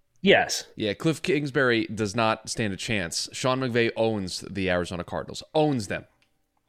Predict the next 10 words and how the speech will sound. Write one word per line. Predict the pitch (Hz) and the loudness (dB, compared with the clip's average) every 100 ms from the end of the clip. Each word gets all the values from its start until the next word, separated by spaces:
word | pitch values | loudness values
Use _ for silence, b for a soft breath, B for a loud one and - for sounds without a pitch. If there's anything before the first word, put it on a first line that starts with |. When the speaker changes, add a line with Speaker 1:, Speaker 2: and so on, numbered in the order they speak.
| _ _ _ _ - _ _ - | _ _ _ _ -20 _ _ -4
Speaker 1:
Okay, | 113 - - | -2 -2 -2
perhaps | 143 143 185 - | 4 6 6 4
you | 185 | 4
can | 180 156 | 4 4
give | 156 | 6
us | 151 | 4
some | - 135 | 4 0
foresight | 127 - 139 - 135 127 | 0 2 2 4 2 2
into, | 143 135 - 131 120 113 - | 2 0 2 2 2 0 -6
come, | 165 156 | -8 -8